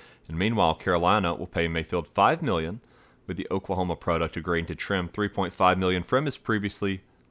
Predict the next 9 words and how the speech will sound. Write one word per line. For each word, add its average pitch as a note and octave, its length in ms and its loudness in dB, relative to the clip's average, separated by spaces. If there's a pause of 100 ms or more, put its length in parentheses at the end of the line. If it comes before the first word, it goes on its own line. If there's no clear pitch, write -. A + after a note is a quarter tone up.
(220)
uh, E2+ 260 -6 (120)
fully G#2 220 0
guaranteed F2 560 -2
eighteen F2+ 360 -4
point - 280 -6
five E2 240 0
million D#2 380 -6 (480)
salary. F#2+ 520 4
So, B2+ 400 2